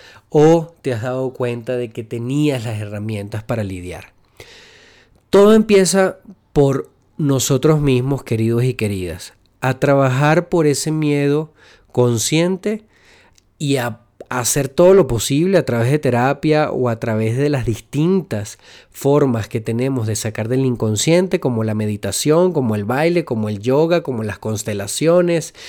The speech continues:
Vaya, hay múltiples terapias alternativas, este, y hay múltiples tipos de terapia psicológica para poder sacar del inconsciente nuestros miedos, pero definitivamente,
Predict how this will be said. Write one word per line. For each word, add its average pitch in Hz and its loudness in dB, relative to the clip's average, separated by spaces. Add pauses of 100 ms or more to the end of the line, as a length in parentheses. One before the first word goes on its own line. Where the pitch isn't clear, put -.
(160)
Vaya, 139 2
hay 139 2
múltiples 175 2
terapias 135 -2
alternativas, 127 -6 (440)
este, 113 -4
y 131 -4
hay 120 -2
múltiples 143 0
tipos 123 -2
de 151 0
terapia 113 -2
psicológica 127 -4
para 113 -6
poder 107 -2
sacar 127 -6
del 127 -2
inconsciente 117 -4 (440)
nuestros 110 -4
miedos, 131 0
pero 127 0
definitivamente, 165 2